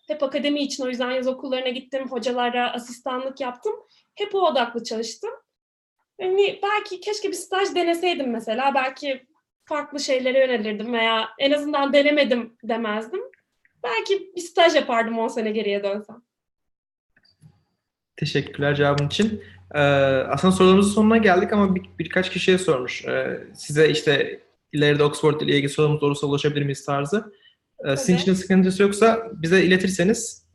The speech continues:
Speaker 2: biz size iletiyor oluruz. Ee,
Speaker 1: Tamam.
Speaker 2: info at secrets nokta org'a iletebilirsiniz, e, sorularınızı veya maillerinizi.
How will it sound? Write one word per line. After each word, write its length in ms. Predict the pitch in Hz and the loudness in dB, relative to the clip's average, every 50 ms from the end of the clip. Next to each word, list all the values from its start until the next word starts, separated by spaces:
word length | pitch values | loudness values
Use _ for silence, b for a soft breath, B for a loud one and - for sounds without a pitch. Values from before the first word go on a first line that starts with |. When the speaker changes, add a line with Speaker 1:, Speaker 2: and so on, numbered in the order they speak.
| _ _ | _ _
Speaker 2:
biz 360 | - 170 180 170 - - - _ _ _ | 0 2 2 2 -2 -8 -16 _ _ _
size 160 | - - 170 | -10 -4 0
iletiyor 320 | 165 160 156 156 170 156 123 | 0 0 0 0 0 0 0
oluruz. 480 | 127 131 170 202 202 - - - _ _ | 0 -2 -4 -4 -6 -6 -14 -16 _ _
Ee, 40 | - | -4
Speaker 1:
Tamam. 420 | 139 135 135 135 135 135 139 - - - _ - | -2 -2 0 0 -2 -4 -4 -6 -10 -12 _ -4
Speaker 2:
info 320 | 160 170 165 - - 175 147 | 0 0 0 2 4 4 4
at 220 | 175 190 - - | 4 2 0 -2
secrets 400 | - 165 - 156 156 156 156 - - - - _ _ _ _ _ - 151 147 - _ - | -2 0 2 2 0 0 -2 -10 -10 -14 -18 _ _ _ _ _ -18 -18 -18 -16 _ -4
nokta 280 | 151 147 147 - - 156 | -4 -4 -4 0 0 0
org'a 400 | 143 143 147 185 190 185 - - | 2 2 2 0 0 -2 -4 -6
iletebilirsiniz, 840 | - 151 147 151 156 151 151 151 - - 131 - - - - _ _ - | -2 0 2 4 4 2 2 -2 -4 -8 -12 -14 -16 -18 -20 _ _ -10
e, 140 | 127 - - | -8 -8 -6
sorularınızı 460 | - - 147 143 139 135 135 127 131 | -2 0 0 0 0 -2 -4 -4 -2
veya 120 | 135 135 | -2 -2
maillerinizi. 600 | 131 131 139 135 139 139 135 135 139 147 190 220 | -2 -2 -2 -2 -2 -2 -4 -4 -6 -4 -4 -6